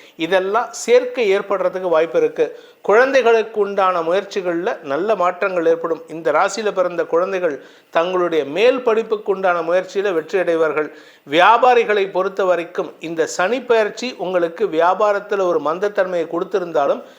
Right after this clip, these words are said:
தைரியத்தை கொடுப்பாரு சனி பகவான். அதாவது எப்படின்னா, ஓவர் தைரியத்தை, கான்ஃபிடென்ஸை கொடுப்பாரு. அதனால சில முக்கிய முடிவுகள் எடுப்பீர்கள்.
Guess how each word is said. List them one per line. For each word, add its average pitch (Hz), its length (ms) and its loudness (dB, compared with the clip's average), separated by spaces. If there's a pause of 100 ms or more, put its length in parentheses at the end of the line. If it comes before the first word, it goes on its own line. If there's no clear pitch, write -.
(280)
தைரியத்தை 262 580 0
கொடுப்பாரு 175 560 -2
சனி 185 320 -4
பகவான். 165 360 0
அதாவது 180 380 0
எப்படின்னா, 190 480 -4 (260)
ஓவர் 226 540 2
தைரியத்தை, 202 480 0
கான்ஃபிடென்ஸை 208 680 -2
கொடுப்பாரு. 170 500 0
அதனால 185 400 0
சில 185 220 -2
முக்கிய 175 360 -4
முடிவுகள் 180 460 0
எடுப்பீர்கள். 156 480 -4